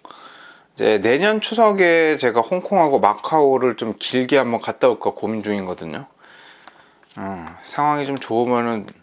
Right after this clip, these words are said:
뭐, 더 좋은 데서 이렇게 묵으면서 가고 싶고, 홍콩만 갔었는데, 마카오도 좀 중식당 유명한 게 있어요.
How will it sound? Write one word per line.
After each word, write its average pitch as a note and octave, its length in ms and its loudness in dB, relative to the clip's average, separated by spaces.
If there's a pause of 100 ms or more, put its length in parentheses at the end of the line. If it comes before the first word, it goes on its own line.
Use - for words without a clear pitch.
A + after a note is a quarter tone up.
(280)
뭐, G#2+ 280 -12
더 G2+ 380 0 (1400)
좋은 A#2+ 280 -6
데서 A2+ 200 -2
이렇게 G2+ 140 -6
묵으면서 G#2+ 840 -2 (560)
가고 F3+ 240 -2
싶고, C3+ 500 -8 (1400)
홍콩만 G#3+ 840 2
갔었는데, C#3+ 560 -2
마카오도 F#3+ 680 2
좀 A#2 480 -4
중식당 C#3 380 -4
유명한 B2 400 0
게 G2 520 0
있어요. A2 600 -2